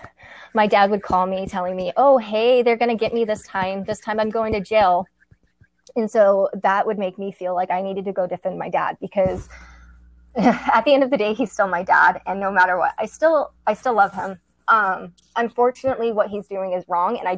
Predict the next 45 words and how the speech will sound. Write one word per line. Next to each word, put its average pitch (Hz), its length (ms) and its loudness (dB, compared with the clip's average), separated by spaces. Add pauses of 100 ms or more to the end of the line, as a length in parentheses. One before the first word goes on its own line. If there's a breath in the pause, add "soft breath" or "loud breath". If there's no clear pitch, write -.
don't 160 260 -2
agree 196 260 -6
with 226 200 -8
what 254 140 -4
they're 285 140 -2
doing, 302 300 -4 (580 soft breath)
but 208 100 2
I 190 60 6
still 220 240 2
loved 185 240 4
him. 180 200 -2
And 220 120 -2
he 240 120 2
knows 220 340 2
that. 165 340 0 (380)
Um, 180 480 2 (200)
and 208 120 -2
he 214 80 -4
knew 226 220 -2
that 165 280 0
at 196 80 -2
that 190 200 -2
time. 208 220 -6
So 202 140 -10
he 220 120 -8
knew 220 200 -6
he 190 140 -10
could 175 180 -18
play 196 200 -4
me 180 160 -10
that - 220 -2
way. 151 240 -6 (680)
And 190 320 4
so 208 100 -6
you 202 160 -6
can 214 160 -6
go 202 160 4 (100)
see 202 320 -6 (100)
online 202 380 2
where 180 160 4
I'm 175 180 4
like, 175 240 -4
"No, 269 320 4
they 285 140 2
didn't 320 320 -2